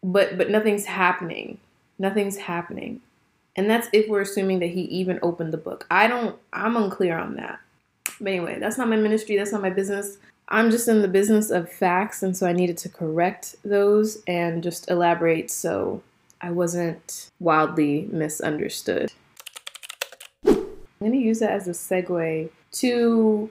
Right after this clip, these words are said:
kind of reflect about the way that I have tended to consume music and pop culture, because when I really reflect on my life, I realize that a good foundation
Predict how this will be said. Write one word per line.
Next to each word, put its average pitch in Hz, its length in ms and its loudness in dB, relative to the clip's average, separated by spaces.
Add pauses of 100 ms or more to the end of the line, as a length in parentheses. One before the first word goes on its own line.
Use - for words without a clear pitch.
kind 294 200 4
of 415 100 4
reflect 208 720 2
about 170 500 0
the 180 100 -2
way 175 480 2
that 170 520 -2 (200)
I 170 220 2
have 165 580 -2
tended 170 420 -2
to 175 100 -2
consume 170 920 -4 (220)
music 170 880 4
and 165 180 -6
pop - 320 -10
culture, 202 680 -2 (200)
because 208 340 0
when 208 140 0
I 208 100 2
really 240 320 2
reflect 196 520 -2
on 185 100 -4
my 175 160 -2
life, 170 380 -2 (180)
I 175 100 -6
realize 175 720 -4
that 165 500 -2 (140)
a 196 80 0
good 233 360 2
foundation 214 1120 2